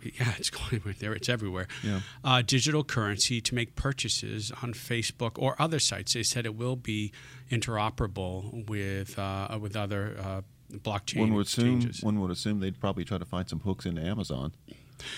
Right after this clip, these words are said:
Speaker 1: Yeah, absolutely. I mean, you're, I, I think what's interesting, what's most interesting about this is they're also seeing a, a expanded market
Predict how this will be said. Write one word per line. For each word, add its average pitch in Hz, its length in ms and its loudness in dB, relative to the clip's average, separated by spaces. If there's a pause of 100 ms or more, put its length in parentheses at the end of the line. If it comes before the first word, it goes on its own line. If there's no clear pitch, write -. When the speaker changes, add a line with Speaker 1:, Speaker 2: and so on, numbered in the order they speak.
(140)
Speaker 1:
Yeah, 135 240 8
absolutely. 123 680 2
I 107 40 -2
mean, 117 200 0
you're, 127 180 2 (200)
I, 135 200 -4
I 131 80 0
think 180 260 2 (220)
what's 131 300 2
interesting, 135 680 0
what's 123 220 -2
most 123 280 2
interesting 117 480 -2
about 104 300 -2
this 113 280 2 (320)
is 117 160 4
they're 165 180 2
also 147 440 2
seeing 131 580 4
a, 120 400 -2
a 113 320 -4
expanded 131 540 0
market 113 520 0